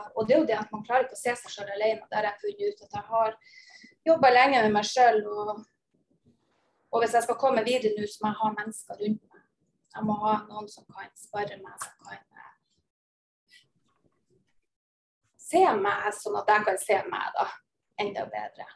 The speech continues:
Det er det møtet, akkurat det du snakker om, at når, eh, to energier møter den kjemien, ikke sant, det er det jeg trenger. For nå har jeg kuttet veldig mange relasjoner.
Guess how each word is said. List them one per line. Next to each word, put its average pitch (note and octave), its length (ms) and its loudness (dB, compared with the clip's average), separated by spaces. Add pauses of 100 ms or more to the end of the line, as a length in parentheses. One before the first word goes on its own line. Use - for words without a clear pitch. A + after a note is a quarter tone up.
Det A3 100 2
er G#3+ 80 2
det G#3+ 140 2
møtet, A3 400 2
akkurat A3 320 -4
det A3 100 -2
du - 80 -20
snakker G#3+ 460 -6
om, - 120 -20
at - 100 -20 (120)
når, G2+ 220 -20
eh, - 160 -20 (1800)
to - 160 2
energier G3 560 -2
møter G3+ 340 -8
den G3+ 160 -10
kjemien, G#3+ 540 -14
ikke - 180 -20
sant, - 240 -20
det - 100 -16
er - 120 -20
det G3 80 -8
jeg - 560 -20
trenger. - 200 -16 (2250)
For A#3 100 -14
nå B3 80 0
har A3+ 100 6
jeg A3 100 -6
kuttet G#3+ 360 -4
veldig B3+ 240 2
mange A3 240 -12
relasjoner. C4 880 -10